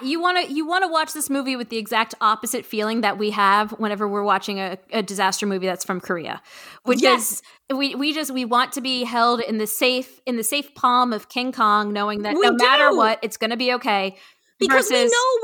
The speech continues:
Speaker 2: we're gonna watch movies like Pandora.
Speaker 1: Yeah.
Speaker 2: We know that.
Speaker 1: Yep.
Speaker 2: And I accept that. But s-, get, when, when I'm watching an American disaster movie
Speaker 1: Yep.
Speaker 2: where we give people happy endings, fucking give it to me, man.
Speaker 1: Yep.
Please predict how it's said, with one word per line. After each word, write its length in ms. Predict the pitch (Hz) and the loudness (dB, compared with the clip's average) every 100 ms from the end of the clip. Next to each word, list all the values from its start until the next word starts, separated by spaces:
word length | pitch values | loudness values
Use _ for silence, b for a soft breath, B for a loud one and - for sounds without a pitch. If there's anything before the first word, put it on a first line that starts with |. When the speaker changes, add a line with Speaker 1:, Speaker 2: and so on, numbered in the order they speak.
| 466 | 2
Speaker 2:
we're 60 | 285 | 2
gonna 280 | 453 494 | 2 2
watch 260 | 370 381 381 | 2 0 0
movies 320 | 320 294 294 | -2 0 0
like 200 | 262 262 | 0 -2
Pandora. 420 | 285 233 214 190 | 0 0 2 2
Speaker 1:
Yeah. 140 | 330 254 | 4 4
Speaker 2:
We 120 | 381 | 2
know 440 | 415 453 453 440 | 2 0 2 2
that. 300 | 240 175 131 - - | 2 0 -4 -12 -4
Speaker 1:
Yep. 240 | 320 330 | -2 0
Speaker 2:
And 160 | 370 330 | 0 0
I 300 | 370 392 415 370 | 0 0 0 -2
accept 640 | - - 415 392 494 - | -4 -4 -2 -2 -4 -6
that. 260 | 190 139 - b b | -4 -4 -10 b b
But 160 | 370 349 | -2 -2
s-, 100 | - 220 | -6 -2
get, 220 | 349 311 | -2 2
when, 180 | 339 294 | 0 0
when 180 | 262 330 | -2 0
I'm 200 | 294 392 | 2 2
watching 260 | 440 440 339 | 2 0 0
an 60 | 269 | 0
American 1040 | 214 220 247 330 370 370 403 359 349 285 | -2 0 2 4 4 2 0 -2 -4 -4
disaster 840 | 269 202 180 240 262 - - 339 | -4 -4 -2 0 0 -2 -4 -2
movie 460 | 330 339 311 339 339 233 | 0 -2 -2 -2 -4 -4
Speaker 1:
Yep. 200 | 254 254 | -4 0
Speaker 2:
where 120 | 277 | 0
we 300 | 233 311 269 | 2 -2 -2
give 340 | 175 311 339 | -2 -2 -2
people 380 | - 349 359 349 | 0 0 2 0
happy 400 | 339 330 330 320 | 2 0 0 0
endings, 580 | 330 330 349 339 330 - _ _ - | 0 0 -2 -2 -4 -8 _ _ -12
fucking 640 | 240 - 494 - 359 202 | -10 0 0 2 -2 0
give 200 | 277 277 | 2 2
it 120 | 220 - | 2 -4
to 120 | 254 | -4
me, 180 | 190 147 | -4 -6
man. 520 | 156 156 160 165 190 | -8 -8 -6 -6 -8
Speaker 1:
Yep. 200 | 214 320 | -4 -4